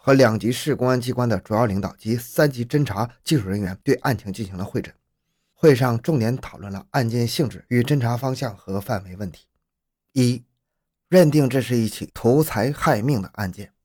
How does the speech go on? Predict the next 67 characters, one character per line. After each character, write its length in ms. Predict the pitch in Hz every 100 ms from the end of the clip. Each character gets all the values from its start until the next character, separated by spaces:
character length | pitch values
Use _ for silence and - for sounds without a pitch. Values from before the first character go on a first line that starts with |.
| _ _ _ _ _ _ -
可 260 | - 127
能 220 | 113 127
是 200 | 170 180
行 400 | 113 - - 113
窃 240 | 170 - 202
转 180 | - 98
为 160 | 95 131
抢 240 | - -
劫 140 | - 95
杀 180 | -
人。 140 | 92 95 _ _ _ _ _ _ _ _
其 200 | - 135
依 120 | 151
据 160 | 147 151
是， 200 | - - _ _ _ _ _
被 140 | 220 196
害 140 | 160
人 220 | 110 120
身 180 | 143 170
上 100 | 165
的 120 | 107
金 240 | 95 185 151
银 160 | 165
首 180 | 156 - -
饰 200 | - -
全 180 | - 117
部 100 | 147
被 160 | 110
劫 180 | - 76
了， 180 | 73 - _ _ _ _ _ -
现 200 | 196 160
场 140 | 117
的 100 | 120
三 220 | 120 156
间 160 | 151 147
房 180 | - 127
间 220 | 143 139
被 220 | - 107
翻 200 | - 113
搜 160 | 113 107
过， 240 | 113 - -
取 220 | - 151
走 120 | 151
了 80 | 98
部 180 | - 175
分 180 | 107 -
钱 180 | -
财。 200 | 82 - _ _ _ _ _ _ _ _ _ _
至 160 | - 175
于 80 | 156
被 220 | 160 131
翻 220 | 127 156
搜 160 | 156 151
过 120 | 143
的 120 | 110
地 160 | 120 117
方， 180 | - _
存 220 | - 156
放 100 | 175
的 120 | 131
大 200 | 120 156
钱 240 | 117 113 131
并 220 | 185 151
未 100 | 120
被 160 | 107
搜 280 | 98 - 165
走， 180 | 147 -